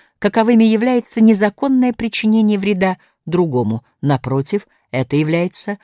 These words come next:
в значительной степени отягчающим обстоятельством. Приступать пределы власти не имеет права ни высокопоставленное,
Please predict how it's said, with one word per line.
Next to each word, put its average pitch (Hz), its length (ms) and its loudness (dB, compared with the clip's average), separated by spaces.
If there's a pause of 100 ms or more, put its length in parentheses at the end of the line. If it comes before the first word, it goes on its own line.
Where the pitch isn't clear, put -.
(180)
в 139 80 -6
значительной 151 680 -2
степени 196 520 -4 (100)
отягчающим 135 960 -6
обстоятельством. - 1000 -8 (1300)
Приступать 156 680 -2
пределы 156 580 -2
власти 147 600 -4 (460)
не 180 220 4
имеет 156 300 0
права 190 320 -2
ни 170 260 0
высокопоставленное, 147 1300 -4